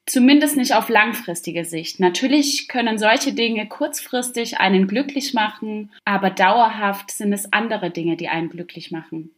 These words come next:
Wenn man über das Thema Glücklichsein oder was im Leben wirklich zählt, recherchiert,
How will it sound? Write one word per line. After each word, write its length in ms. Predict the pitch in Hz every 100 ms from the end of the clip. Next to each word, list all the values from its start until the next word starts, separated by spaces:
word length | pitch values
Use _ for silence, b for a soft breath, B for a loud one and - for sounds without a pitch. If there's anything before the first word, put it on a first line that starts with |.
| _
Wenn 180 | 214 240
man 160 | 311 302
über 180 | 269
das 220 | 247 233 240
Thema 760 | - 247 233 220 208 202 196 -
Glücklichsein 1120 | 208 277 294 285 285 - - 226 226 220 220 -
oder 360 | 208 202 196
was 200 | 233 302
im 140 | - 240
Leben 320 | 220 214 196
wirklich 480 | 226 254 202 - -
zählt, 800 | - 226 220 233 294 285 - - _ -
recherchiert, 1000 | 208 202 202 - - 240 285 359 -